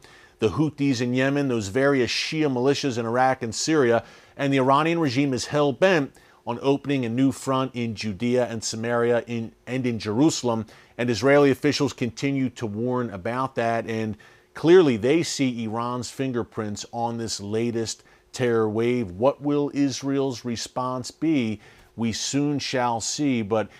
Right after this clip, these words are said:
Iran clearly emboldened, folks. And one reason, and we've mentioned it here before in the newscast,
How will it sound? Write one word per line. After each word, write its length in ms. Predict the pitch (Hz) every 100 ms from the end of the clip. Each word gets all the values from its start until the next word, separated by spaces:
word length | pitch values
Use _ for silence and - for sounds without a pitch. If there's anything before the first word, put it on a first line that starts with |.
| -
Iran 480 | 127 117 139 151 151
clearly 640 | - - 143 156 160 160 123
emboldened, 680 | 110 95 123 135 120 107
folks. 440 | - 113 113 - 123
And 140 | 117
one 180 | 151 151
reason, 380 | 156 170 127 110
and 100 | 110
we've 140 | 107
mentioned 360 | 135 143 135 117
it 40 |
here 100 | 127
before 340 | 110 - 139
in 60 | 120
the 60 | 110
newscast, 680 | 131 143 - 117 113 -